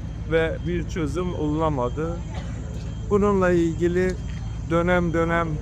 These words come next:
sizlerle birlikte bazen açıklamalar yaptık. Bazen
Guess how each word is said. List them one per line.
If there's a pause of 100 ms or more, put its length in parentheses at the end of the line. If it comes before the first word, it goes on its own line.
(520)
sizlerle (200)
birlikte
bazen
açıklamalar
yaptık. (840)
Bazen